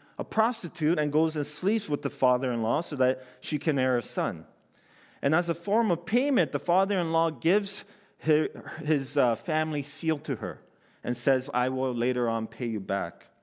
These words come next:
In the story, we find out she gets pregnant and has twins. Three months later,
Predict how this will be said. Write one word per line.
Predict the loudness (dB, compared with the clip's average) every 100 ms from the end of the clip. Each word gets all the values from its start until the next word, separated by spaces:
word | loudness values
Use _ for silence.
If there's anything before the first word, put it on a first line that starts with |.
| _ _ _ _ _ -2
In | 2
the | 2
story, | 2 0 2 0
we | 0 -2
find | -2 0 0
out | 0
she | -2
gets | -4 -4
pregnant | -2 -2 0 -2 -4 -8 -20 _ _ _ _ _ _ -4
and | -2 -2
has | -4 -4 -4 -12
twins. | -10 -10 -10 -14 -18 -20 _ _ _ _ _ _ _ _ _ _ _
Three | 0 2
months | 4 2 2
later, | 2 4 2 0